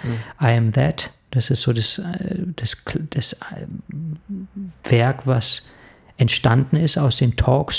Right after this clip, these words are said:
Speaker 2: die
Speaker 1: Mhm.
Speaker 2: Nisargadatta gegeben hat. Irgendjemand hat diese, hat da Mitschriften, äh, vorgenommen.
Speaker 1: Das heißt, es ist Rameshs Übersetzung.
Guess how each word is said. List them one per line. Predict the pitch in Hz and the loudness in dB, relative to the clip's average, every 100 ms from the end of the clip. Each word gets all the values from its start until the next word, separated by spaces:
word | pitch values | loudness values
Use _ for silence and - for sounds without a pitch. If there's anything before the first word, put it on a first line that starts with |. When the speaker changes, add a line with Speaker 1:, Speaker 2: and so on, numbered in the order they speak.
| 131 | 4
Speaker 2:
die | 131 | 6
Speaker 1:
Mhm. | 123 | 6
Speaker 2:
Nisargadatta | 123 123 127 127 127 131 | 4 2 2 2 2 2
gegeben | 123 127 131 131 127 | 0 0 2 2 2
hat. | 139 - - - - - | 0 -2 -12 -18 -4 2
Irgendjemand | 123 127 123 110 | 4 6 6 4
hat | 123 - | 2 2
diese, | 120 117 113 113 117 127 - | 2 4 4 4 2 0 -2
hat | - - | -2 2
da | 117 | 2
Mitschriften, | 127 - - 143 - 147 143 - - - - - - | 2 0 0 0 2 2 2 0 -10 -20 -20 -20 -2
äh, | 143 127 127 127 - - | 2 4 4 4 2 -2
vorgenommen. | - 131 127 123 127 143 147 - | 2 2 4 4 4 2 -2 -10
Speaker 1:
Das | - 139 | -6 -4
heißt, | 117 | -4
es | - | -6
ist | - | -4
Rameshs | 113 117 120 123 - | -2 0 0 -2 -2
Übersetzung. | 120 117 120 - 110 | -2 0 -2 -2 -6